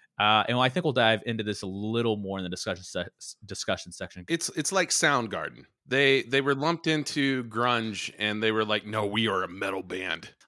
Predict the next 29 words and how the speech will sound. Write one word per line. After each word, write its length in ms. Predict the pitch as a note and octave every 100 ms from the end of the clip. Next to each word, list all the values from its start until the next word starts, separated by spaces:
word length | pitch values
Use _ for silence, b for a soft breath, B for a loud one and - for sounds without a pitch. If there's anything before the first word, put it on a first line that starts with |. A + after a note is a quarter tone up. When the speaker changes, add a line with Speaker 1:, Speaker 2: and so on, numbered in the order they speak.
| -
Speaker 1:
Oh, 1300 | A3+ A#3+ A#3+ A#3+ A#3 A#3 A#3 G#3 G3+ G3 F#3 F3+
metal? 460 | C3 A#2 D3 E3+ E3+
No. 640 | A#2+ D2+ C#2+ C#2 D#2 D#2 - _
Yeah, 160 | C#3+ -
I 80 |
feel 200 | B2+ D#3+
like 220 | C3+ A2 -
Speaker 2:
But 100 | G#2
Speaker 1:
they 40 |
Speaker 2:
that's 240 | D3 -
what 100 | E3+
Speaker 1:
are, 20 | -
Speaker 2:
they 100 | C3
said 260 | - D3
they 180 | C#3 F#2
were. 260 | E2+ E2+ F2 -
They 140 | A2+ A2+
said, 180 | G#2
Speaker 1:
you 60 | G#3+
Speaker 2:
"We're 40 | G3+
Speaker 1:
know, 240 | G3 F3+
Speaker 2:
a 40 |
Speaker 1:
yeah, 200 | F#3 C3+
Speaker 2:
hard 200 | F#2+ G#2
rock 240 | D#3+ E3 E3+
metal 40 | E3
Speaker 1:
grunge, 0 |
Speaker 2:
band." 180 | E3 -
Speaker 1:
like 260 | B2+ A2+